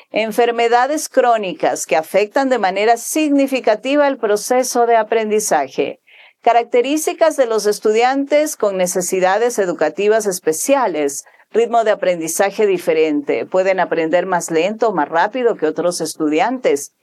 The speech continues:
Necesidades de apoyo específicas. Requieren adaptaciones curriculares, recursos especiales y o apoyo personalizado. Dificultades en áreas concretas.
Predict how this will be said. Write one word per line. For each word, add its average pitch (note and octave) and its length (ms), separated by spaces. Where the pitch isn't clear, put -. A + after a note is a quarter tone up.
Necesidades A3+ 880
de G#3 80
apoyo A3+ 460
específicas. D3 1160
Requieren E3+ 760
adaptaciones D#3+ 920
curriculares, E3+ 920
recursos E3 600
especiales A#3+ 1000
y E4+ 280
o B3+ 300
apoyo A3 640
personalizado. F3+ 1300
Dificultades A#3 960
en F#3 160
áreas D#3+ 360
concretas. A#3 800